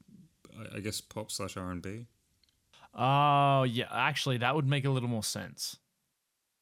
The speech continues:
Speaker 1: Did you like how the setting helped reinforce the setting of the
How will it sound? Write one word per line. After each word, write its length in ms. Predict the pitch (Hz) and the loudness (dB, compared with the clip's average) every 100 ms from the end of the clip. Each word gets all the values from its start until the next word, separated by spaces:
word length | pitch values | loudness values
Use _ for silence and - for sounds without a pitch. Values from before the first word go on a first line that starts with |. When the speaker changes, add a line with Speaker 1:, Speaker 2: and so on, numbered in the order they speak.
| _ _ | _ _
Speaker 1:
Did 160 | 143 143 | -4 0
you 300 | 143 135 117 | 0 0 -4
like 560 | 123 143 160 - - _ - | -6 -6 -8 -12 -16 _ -10
how 640 | - 107 101 92 90 - 101 _ _ _ _ _ _ _ _ - | -4 -2 -2 -4 -6 -10 -14 _ _ _ _ _ _ _ _ -10
the 400 | 101 95 92 92 | -2 0 0 -2
setting 680 | - - 98 - 101 82 - _ _ _ _ _ _ | 2 2 2 -2 -4 -6 -12 _ _ _ _ _ _
helped 300 | 98 - - | -10 -8 -10
reinforce 1120 | 98 95 92 87 - - 85 82 - - - _ _ _ _ _ _ _ _ _ _ _ _ - - | -6 -4 -2 -4 -6 -6 -6 -6 -6 -6 -8 _ _ _ _ _ _ _ _ _ _ _ _ -20 -14
the 720 | 110 98 95 90 87 87 82 _ _ _ _ _ _ _ _ _ _ _ _ _ _ | -6 0 0 2 0 -2 -6 _ _ _ _ _ _ _ _ _ _ _ _ _ _
setting 640 | - - 98 101 85 78 - _ _ _ _ _ _ _ _ _ _ _ _ _ _ _ _ _ _ _ - | -2 0 0 0 -2 -6 -14 _ _ _ _ _ _ _ _ _ _ _ _ _ _ _ _ _ _ _ -6
of 320 | 101 87 87 | -4 -4 -4
the 400 | 90 85 85 82 | -4 -2 -4 -8